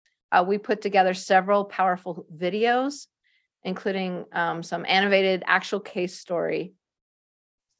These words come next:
case stories that you can go to and see on the Horses for Mental Health YouTube channel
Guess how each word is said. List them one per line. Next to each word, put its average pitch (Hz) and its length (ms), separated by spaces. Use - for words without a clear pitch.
case 208 220
stories 180 340
that 170 140
you 185 80
can 180 180
go 165 220
to 180 560
and 160 260
see 185 280
on 165 340
the 165 140
Horses 185 340
for 175 140
Mental 175 280
Health 165 280
YouTube 190 400
channel 185 500